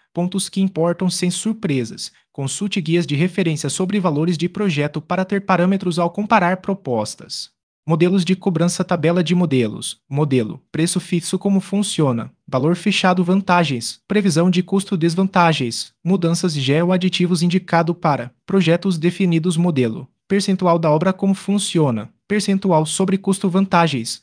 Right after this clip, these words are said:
Acompanha investimento, desvantagens. Aumenta com materiais caros indicado para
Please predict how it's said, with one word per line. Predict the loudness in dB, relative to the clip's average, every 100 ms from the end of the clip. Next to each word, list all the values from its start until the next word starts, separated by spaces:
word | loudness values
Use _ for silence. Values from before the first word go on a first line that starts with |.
| _
Acompanha | -6 -4 0 2 2
investimento, | 4 2 0 0 0 0
desvantagens. | 0 0 0 2 2 2 0 -6 -8 -10 -4
Aumenta | -2 -2 -4
com | -2
materiais | 0 0 2 2 0 0
caros | 2 2 2 0
indicado | 0 2 2 2 0
para | -2 -2